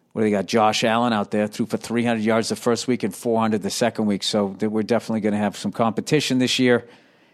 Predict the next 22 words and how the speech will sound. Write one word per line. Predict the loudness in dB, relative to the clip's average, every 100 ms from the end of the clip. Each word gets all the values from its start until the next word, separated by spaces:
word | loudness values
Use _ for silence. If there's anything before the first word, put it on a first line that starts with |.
| _ _ _
And, | 0 2 2 2 2
uh, | 2 4 4 2
but | 2
I | 0
gotta | -2
tell | -2 -2
you, | -2
man, | -4 -6 -8 _ _
I | -10
thought | -8 -6
we |
looked | -6 -8
fucking | -10 -12 -10 -8
great. | -2 -2 -2 _ _ _
I | -4
really | 0 0 2
did. | 0 -2 -4
Our | 0
running | 2 2
game | 0 -2
sucked, | -2 -2 -2 -2
though. | -6 -6